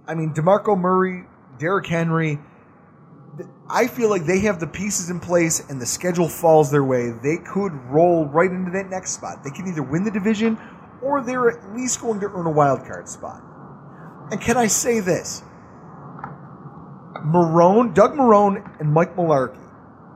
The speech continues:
are both Bills coaches who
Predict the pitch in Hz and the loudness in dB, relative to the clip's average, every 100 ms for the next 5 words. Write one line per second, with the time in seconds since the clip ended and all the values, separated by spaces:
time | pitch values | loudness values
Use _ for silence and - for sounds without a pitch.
0 | - - - - - - 156 143 - 180 | -20 -20 -20 -20 -12 2 2 2 4 4
1 | 254 - 139 170 208 254 233 - 254 254 | 4 -4 -2 4 4 4 -4 -2 2 2
2 | - 123 76 - - _ _ _ - - | 0 -10 -12 -16 -18 _ _ _ -16 -16
3 | - - 214 | -16 -4 0